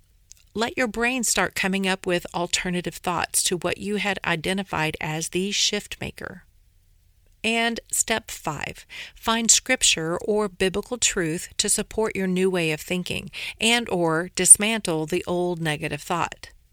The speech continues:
This will create a stronger foundation from which all your thoughts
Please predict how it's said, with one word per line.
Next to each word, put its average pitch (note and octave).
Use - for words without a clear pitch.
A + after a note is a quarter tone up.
This G#3+
will A3+
create G3
a D#3
stronger A3+
foundation F3
from A3
which A#3
all A#3+
your G#3
thoughts F3